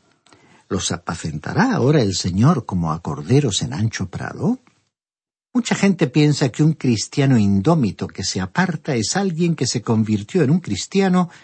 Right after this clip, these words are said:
se unió como miembro a una iglesia y después volvió a caer en el pecado. Esta no es la reincidencia o el recaer en la forma en que se utiliza en este pasaje.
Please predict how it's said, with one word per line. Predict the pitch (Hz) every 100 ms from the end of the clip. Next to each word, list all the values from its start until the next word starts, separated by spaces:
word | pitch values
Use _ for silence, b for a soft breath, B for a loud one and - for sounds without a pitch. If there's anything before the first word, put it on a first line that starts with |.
| B B B
se | - 156
unió | 151 196 208
como | 190 139
miembro | 139 175 180 135
a | 117
una | 170 127
iglesia | 127 202 - 180 -
y | 147
después | 135 131 - 233 254 208
volvió | 156 156 143 175 185
a | 143
caer | - 113 127
en | 107
el | 92
pecado. | 85 76 - - - - _ _ _ b b b b _ _
Esta | 247 233 - 185
no | 160
es | 175 170
la | 156 139
reincidencia | 120 131 131 120 113 117 117 180 160 - 151 147 -
o | 127 123
el | 113
recaer | 110 113 101 107 120 151 123
en | 107
la | 104
forma | 98 - 127 120 117
en | 104
que | 95
se | 98 98
utiliza | 101 95 101 95
en |
este | 95 -
pasaje. | 82 - - - - - -